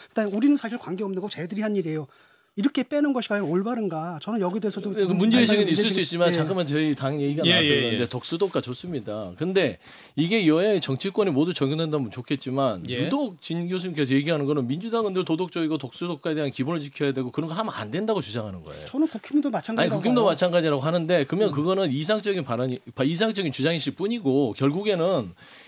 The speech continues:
Speaker 2: 이 명품백 사건은 최 목사님도 민주당 소속도 아니고 누가 시킨 바도 없고 관련성 있는 거 밝혀진 거 없지 않습니까?
Speaker 3: 예.
Speaker 2: 근데 그렇게 주장하시는 것은 무리가 있는 것이고 이런 현상에 대해서 대통령실이나 국민의힘이 어느 정도 받아들였다면 국-,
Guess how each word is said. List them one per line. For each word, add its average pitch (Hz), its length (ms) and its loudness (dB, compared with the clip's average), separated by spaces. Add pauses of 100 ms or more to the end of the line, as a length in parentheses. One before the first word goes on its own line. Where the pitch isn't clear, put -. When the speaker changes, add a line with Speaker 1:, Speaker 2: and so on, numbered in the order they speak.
Speaker 2:
이 202 160 0
명품백 185 540 2
사건은 160 680 0 (320)
최 - 120 -4
목사님도 247 500 0
민주당 143 360 0
소속도 196 340 -4
아니고 180 140 0
누가 151 100 0
시킨 226 300 -4
바도 196 220 2
없고 175 160 -4
관련성 180 420 -4
있는 175 160 -4
거 156 40 -6
밝혀진 135 360 -8
거 113 40 -6
없지 - 200 -6
않습니까? 160 500 -8
Speaker 3:
예. 123 220 0 (120)
Speaker 2:
근데 214 240 2
그렇게 190 340 -2
주장하시는 156 500 -4
것은 131 320 -4
무리가 143 220 -4
있는 139 260 -2
것이고 139 500 2 (380)
이런 220 220 4
현상에 240 300 4
대해서 185 380 0
대통령실이나 175 1040 0
국민의힘이 156 800 -2
어느 139 200 -2
정도 185 180 -6
받아들였다면 147 960 -2
국-, 202 340 -8